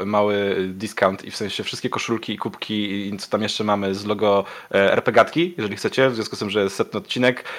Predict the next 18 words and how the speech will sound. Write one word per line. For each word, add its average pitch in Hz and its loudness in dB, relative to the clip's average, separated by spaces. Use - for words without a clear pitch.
e, 98 6
możecie 107 -4
kupić 113 -6
sobie 104 2
tak 98 -2
totalnie 104 4
bez 98 -2
marży, 98 0
w - -10
sensie 95 -2
ja 92 0
od, 101 -6
tam 98 0
jest 101 -2
chyba 104 0
jakieś 95 0
dwa 101 4
złote 98 4